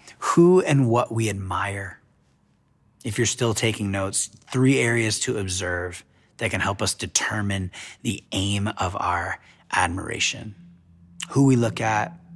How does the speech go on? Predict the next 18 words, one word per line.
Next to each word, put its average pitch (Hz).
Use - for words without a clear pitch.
what -
we 107
study, 92
and -
how 104
we 101
behave. -
I -
think 104
these 104
are -
all 107
indicators 98
of 87
what -
we're 90
focused -
on. 87